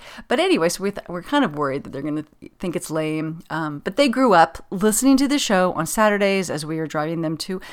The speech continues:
fencing and soccer and, you know, S A T exams, all those sorts of things. And so, um, it was so fun to watch that show, um, being recorded and how, you know, I mean, it,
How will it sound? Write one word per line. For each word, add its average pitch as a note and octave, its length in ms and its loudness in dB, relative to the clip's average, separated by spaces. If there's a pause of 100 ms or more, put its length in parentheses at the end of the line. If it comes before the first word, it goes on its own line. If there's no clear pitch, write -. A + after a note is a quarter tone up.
(140)
fencing E3 500 0
and A3+ 220 -4
soccer D#3 600 -2
and, D#3+ 500 -4
you D#3+ 160 -8
know, C#3+ 340 -8 (100)
S A3+ 140 -4
A C4+ 100 0
T D4+ 240 -2
exams, D#3+ 460 -2
all F#3 160 -4
those F#3+ 140 -4
sorts F3 180 -4
of E3 100 -10
things. D#3 300 -4 (580)
And F#3 220 -2
so, F#3 640 0
um, E3+ 260 -2
it A3 60 4
was G3+ 120 0
so A#3+ 360 4
fun E3 480 2
to - 180 -6
watch D#3+ 480 0
that G3+ 160 0
show, F3 560 0 (440)
um, D#3+ 340 -4
being G#3+ 380 2
recorded E3+ 800 -4 (360)
and F3 300 -2
how, F3+ 580 2 (400)
you F3+ 180 -6
know, F3+ 260 0
I F#3 80 2
mean, F#3 180 0
it, G#3 260 0